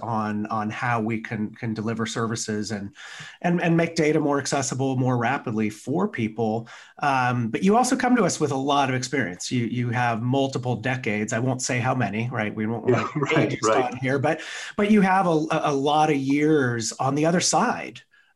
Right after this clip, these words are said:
Speaker 2: Yeah.
Speaker 1: um, in the healthcare industry. How, what, what
Speaker 2: Yeah.
Speaker 1: kind of things, what kind of things have you been involved in?
Speaker 2: So, you know, prior to Pure, um, it was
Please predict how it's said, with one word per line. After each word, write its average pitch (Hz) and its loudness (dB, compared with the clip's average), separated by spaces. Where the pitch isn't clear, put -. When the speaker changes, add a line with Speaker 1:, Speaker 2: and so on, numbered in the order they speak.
Speaker 2:
Yeah. 131 2
Speaker 1:
um, 127 0
in 139 0
the 135 2
healthcare 139 0
industry. 120 -2
How, 156 2
what, 143 0
what 175 2
Speaker 2:
Yeah. 180 4
Speaker 1:
kind 170 0
of 156 -2
things, 151 0
what 180 0
kind 175 0
of 151 -2
things 151 0
have 139 0
you 131 2
been 127 2
involved 120 0
in? 104 -4
Speaker 2:
So, 165 6
you 156 6
know, 131 6
prior 175 2
to 165 4
Pure, 135 2
um, 113 2
it 127 2
was 120 6